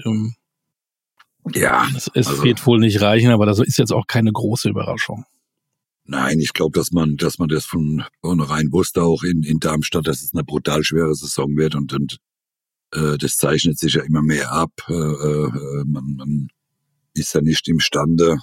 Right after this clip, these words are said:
Speaker 2: äh, äh, auch Tore zu schießen. Man hat in zweiundzwanzig Spielen dreiundzwanzig Tore geschossen.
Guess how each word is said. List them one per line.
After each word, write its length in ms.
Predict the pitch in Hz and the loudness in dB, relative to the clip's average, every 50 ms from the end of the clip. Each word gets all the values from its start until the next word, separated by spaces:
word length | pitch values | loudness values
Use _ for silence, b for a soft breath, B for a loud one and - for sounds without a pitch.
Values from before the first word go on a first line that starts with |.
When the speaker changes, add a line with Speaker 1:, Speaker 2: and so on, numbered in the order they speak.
| - _ _ | -6 _ _
Speaker 2:
äh, 60 | 82 | -4
äh, 440 | 78 76 71 71 73 73 76 76 69 | -4 -4 -4 -4 -6 -4 -4 -4 -2
auch 180 | 69 71 71 - | -4 -4 -4 -4
Tore 380 | - - 78 78 80 85 87 78 | -2 0 2 2 2 2 0 0
zu 120 | - 80 | 0 -2
schießen. 480 | - - - 82 80 78 - - 82 78 | -2 0 0 0 0 0 0 0 -2 -2
Man 180 | 73 69 67 | 0 0 0
hat 140 | 67 73 71 | -2 -2 0
in 120 | 80 76 - | -2 -2 -2
zweiundzwanzig 600 | - - 71 73 80 82 78 156 - 156 147 - | -2 -2 -2 0 0 0 0 0 -2 -2 -2 -4
Spielen 280 | - - 78 82 80 | -4 -2 -2 -2 -2
dreiundzwanzig 640 | 76 - - 73 78 78 78 - 76 76 73 73 - | -2 -4 -4 -2 -2 -2 -2 -2 -4 -4 -4 -4 -2
Tore 260 | - 78 80 80 78 | 0 2 2 2 2
geschossen. 500 | 76 73 69 80 78 76 - - 73 65 | 0 -2 -2 -2 -2 -4 -4 -4 -6 -8